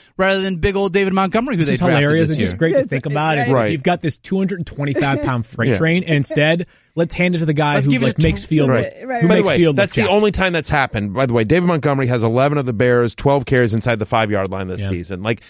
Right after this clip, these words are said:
Speaker 4: and on, listen, I'm not even a David Montgomery fan. Like, he was, he was not a big sleeper for me the way he was for others, uh, going into the season. All that said, like, he's their goal line back.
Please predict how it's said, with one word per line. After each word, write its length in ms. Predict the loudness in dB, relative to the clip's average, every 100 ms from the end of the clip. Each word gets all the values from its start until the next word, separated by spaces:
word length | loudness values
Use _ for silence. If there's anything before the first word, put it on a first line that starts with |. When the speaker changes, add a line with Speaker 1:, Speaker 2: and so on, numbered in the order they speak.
| -8
Speaker 4:
and 140 | -4 -2
on, 240 | -2 0
listen, 260 | 0 0 -4
I'm 80 | -2
not 140 | -2 -2
even 160 | -4
a 20 |
David 240 | -2 -2 -2
Montgomery 360 | -4 -4 -6
fan. 440 | -6 -4 -4 -6 -12 _ _ _ -4
Like, 160 | -4
he 160 | -2 0
was, 400 | 0 0 -4 -12
he 160 | 0 2
was 160 | 2
not 220 | 2 0 0
a 40 |
big 260 | 0 0 0
sleeper 340 | -2 -2 -2
for 140 | -2
me 120 | -2 2
the 100 | 2
way 120 | 2
he 140 | 0
was 200 | 0 -2
for 220 | -2 -4
others, 480 | 0 2 2 0 -4 _ _ _ _
uh, 240 | 2 2 0 -2
going 300 | 0 2 2
into 180 | 0
the 80 | -2
season. 520 | 0 2 2 2 -4 -8 _ _ _
All 180 | 2 2
that 200 | 2 -2
said, 500 | -2 0 2 0 -4 -10 _ _ _
like, 160 | -2 0
he's 240 | 0 2
their 120 | 2 2
goal 200 | 4 2
line 220 | 0 0
back. 300 | -2 -4